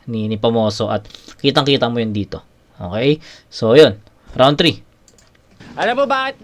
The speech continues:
Speaker 2: nakita ko raw yung hinahanap ko? Ang laki mo kasi. Alam mo kung bakit ikaw si Leatherface? Ang pangit mo, pare. Third round. Fernie versus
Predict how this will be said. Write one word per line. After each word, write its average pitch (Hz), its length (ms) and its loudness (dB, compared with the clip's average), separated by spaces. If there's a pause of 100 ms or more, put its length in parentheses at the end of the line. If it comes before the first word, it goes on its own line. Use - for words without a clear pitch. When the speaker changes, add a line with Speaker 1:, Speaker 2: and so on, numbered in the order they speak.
Speaker 2:
nakita 247 420 -6
ko - 60 -2
raw 254 160 -2
yung 247 80 -4
hinahanap 233 560 -6
ko? 208 240 -4 (640)
Ang 226 160 -6
laki 269 240 -4
mo 262 100 -4
kasi. 233 460 -4 (2250)
Alam 285 240 -2
mo 320 160 2
kung 311 80 2
bakit 294 400 -2
ikaw 277 160 -2
si 277 80 -2
Leatherface? 262 720 -2 (500)
Ang 226 140 -8
pangit 320 400 -4
mo, 302 160 -10
pare. 277 480 -4 (2250)
Third 233 240 -6
round. 254 320 -4 (880)
Fernie 269 480 -4
versus 254 420 -2